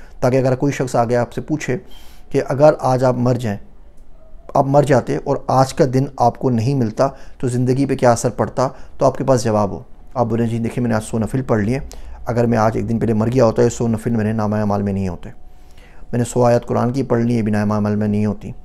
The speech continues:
मैंने फ़लाँ तस्बीह पढ़ ली, फ़लाँ हिज़्बुल आज़म की किताब पढ़ ली, मैंने चार नई बातें आज सीखी,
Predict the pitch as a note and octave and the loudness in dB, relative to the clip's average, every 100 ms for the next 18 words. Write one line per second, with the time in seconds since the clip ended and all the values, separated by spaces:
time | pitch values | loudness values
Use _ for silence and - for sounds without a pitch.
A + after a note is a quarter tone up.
0 | - - - A#2 A#2 A#2 A2 A2 G#2 B2+ | -18 -16 -4 -2 0 0 0 -2 -2 -2
1 | A#2+ G2+ G#2 A2 G#2+ A2 A2 G#2+ A#2 A2+ | 0 0 0 -2 -4 -4 -2 -2 0 0
2 | A2+ A#2+ A2 A2+ A2 A2 A2 G2+ G2 G#2 | 2 0 -2 -8 0 -2 0 -2 -2 -2
3 | A2 - - - - B2 B2+ A#2+ C3 C3 | -6 -8 -18 -16 -4 0 0 0 2 2
4 | B2+ A#2+ G#2 G2+ G2+ F#2+ - G2 - | 2 0 0 0 -2 -2 -6 -10 -12